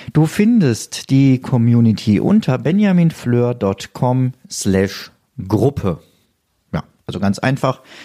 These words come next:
Da findest du alle Infos und wie du da reinkommst. Und ich freue mich, wenn wir da regelmäßig in den Austausch kommen rund um Essentialismus, Minimalismus und natürlich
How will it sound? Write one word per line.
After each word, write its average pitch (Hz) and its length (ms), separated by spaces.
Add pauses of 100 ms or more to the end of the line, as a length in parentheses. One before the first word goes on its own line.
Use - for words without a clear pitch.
(180)
Da - 140
findest 113 300
du - 40
alle 95 200
Infos 117 460
und - 180
wie 101 40
du 92 120
da 87 80
reinkommst. 101 600 (360)
Und 131 120
ich 117 120
freue 90 240
mich, 90 240 (140)
wenn 104 200
wir 110 120
da 113 160
regelmäßig 127 960
in 233 200
den 196 260
Austausch 156 420
kommen 127 300
rund 123 260
um 120 140
Essentialismus, 135 880
Minimalismus 127 920 (560)
und 139 440
natürlich 95 840